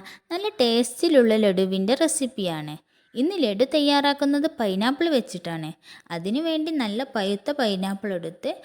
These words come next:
അതിൻ്റെ തൊലി ഫുള്ളും കളയുക. കളഞ്ഞതിന് ശേഷം ചെറിയ ചെറിയ കഷ്ണങ്ങളാക്കി മാറ്റി വെക്കുക. ഇനി മിക്സിയുടെ ജാർ എടുത്ത് അതിലേക്ക് പൈനാപ്പിൾ കഷ്ണങ്ങൾ ഇട്ട് കൊടുത്ത് അഞ്ചാറ് ടീസ്പൂൺ പഞ്ചസാരയും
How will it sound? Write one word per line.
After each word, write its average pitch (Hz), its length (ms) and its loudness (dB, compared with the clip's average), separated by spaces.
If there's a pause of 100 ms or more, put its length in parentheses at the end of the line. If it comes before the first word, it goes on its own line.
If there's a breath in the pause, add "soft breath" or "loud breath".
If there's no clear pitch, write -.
(220 loud breath)
അതിൻ്റെ 339 360 -4
തൊലി 285 300 -2
ഫുള്ളും 247 460 0
കളയുക. 202 520 0 (560)
കളഞ്ഞതിന് 370 540 -6
ശേഷം 262 500 0
ചെറിയ 214 380 -2
ചെറിയ 285 360 0
കഷ്ണങ്ങളാക്കി 226 840 -2
മാറ്റി 320 340 -4
വെക്കുക. 170 400 -2 (560 loud breath)
ഇനി 453 220 -12
മിക്സിയുടെ 311 540 2
ജാർ 254 300 2
എടുത്ത് 208 360 -4 (220)
അതിലേക്ക് 311 460 -4
പൈനാപ്പിൾ 220 500 -4
കഷ്ണങ്ങൾ 226 540 0
ഇട്ട് 180 200 -2
കൊടുത്ത് 170 380 0 (460 loud breath)
അഞ്ചാറ് 339 480 -4
ടീസ്പൂൺ 311 480 -4
പഞ്ചസാരയും 214 840 -2